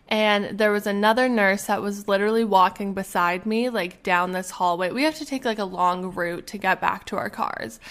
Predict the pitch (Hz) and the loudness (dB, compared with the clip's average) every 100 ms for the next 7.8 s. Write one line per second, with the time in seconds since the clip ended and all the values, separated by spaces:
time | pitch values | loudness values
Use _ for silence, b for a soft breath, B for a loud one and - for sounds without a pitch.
0 | B B B 226 226 208 202 226 214 208 | B B B 4 4 4 0 -2 0 0
1 | - 226 254 226 233 220 226 214 214 214 | 0 0 2 6 6 6 4 4 4 2
2 | 202 185 196 202 226 220 220 214 202 202 | 2 0 -2 2 2 4 0 2 4 4
3 | 196 196 180 104 190 214 226 226 208 208 | 4 2 -2 -2 6 6 6 0 -2 0
4 | 196 196 - 208 196 185 185 185 185 196 | 0 -2 -4 -2 -2 -2 -2 -2 -4 -8
5 | - - 226 226 214 - 208 B B B | -10 0 2 2 -4 -8 -10 B B B
6 | B 226 220 202 202 226 226 220 220 - | B 2 4 4 0 -4 -2 -2 -2 2
7 | 262 - 339 - - 427 370 | 2 2 -2 -4 0 0 0